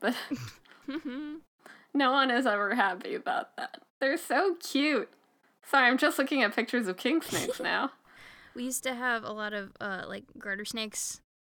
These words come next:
Speaker 2: around, and we would, like, just, like, catch them and, like, put them in buckets and hang out with them all day and then go free 'em back in the field at the end of the
Speaker 1: Aw.
Speaker 2: day. <laughs> I remember we had two,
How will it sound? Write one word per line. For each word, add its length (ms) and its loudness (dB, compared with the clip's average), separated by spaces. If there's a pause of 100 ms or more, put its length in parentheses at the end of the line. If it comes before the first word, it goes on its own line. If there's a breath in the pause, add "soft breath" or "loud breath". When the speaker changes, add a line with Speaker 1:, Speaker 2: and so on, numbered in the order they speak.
(120)
Speaker 2:
around, 460 -4 (100)
and 300 -10 (520)
we 140 -10
would, 180 -10
like, 180 -10
just, 180 -8
like, 100 -10
catch 240 -6
them 240 -4
and, 80 -8
like, 140 -10 (100)
put 120 -12
them 100 -8
in 60 -6
buckets 360 -6
and 80 -10
hang 160 -8
out 60 -4
with 100 -8
them 100 -6
all 120 -4
day 200 -2
and 120 -6
then 120 -6
go 140 -4
free 260 -8
'em 100 -6
back 200 -8
in 60 -10
the 80 -12
field 240 -2
at 40 2 (140)
the 80 4
end 180 0
of 60 -4
the 80 -2
Speaker 1:
Aw. 80 2
Speaker 2:
day. 140 -4
<laughs> 720 -10
I 40 -12
remember 320 0
we 120 -2
had 220 -6
two, 160 -10